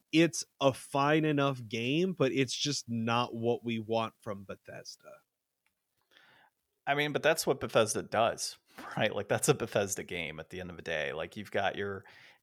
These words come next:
Speaker 2: Elder Scrolls game, your Fallout, and now your Starfield with the overall same general
Speaker 1: Well, there's a
Speaker 2: concept.
Speaker 1: Yeah, but the biggest disconnect is just, like, I mean,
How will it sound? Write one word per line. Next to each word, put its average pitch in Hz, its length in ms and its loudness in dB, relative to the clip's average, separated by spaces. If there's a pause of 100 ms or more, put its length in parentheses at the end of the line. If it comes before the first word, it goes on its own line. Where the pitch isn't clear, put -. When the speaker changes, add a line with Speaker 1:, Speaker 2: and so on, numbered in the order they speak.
Speaker 2:
Elder 107 280 4
Scrolls 123 320 0
game, 110 440 -2
your 107 120 -8
Fallout, 95 680 2
and 92 120 -6
now 90 120 -2
your 101 120 -4
Starfield 90 600 -2 (540)
with 98 160 -8
the - 160 -4
overall 113 420 4
same 104 360 -2
general 110 840 0 (480)
Speaker 1:
Well, 196 200 6 (200)
there's 214 220 4
a 196 60 6
Speaker 2:
concept. - 880 -2 (280)
Speaker 1:
Yeah, 185 280 4
but 147 180 -2
the 190 100 4
biggest 180 640 2
disconnect 131 720 0
is 120 180 -4
just, 123 380 -2
like, 113 340 2 (800)
I 147 100 2
mean, 151 240 4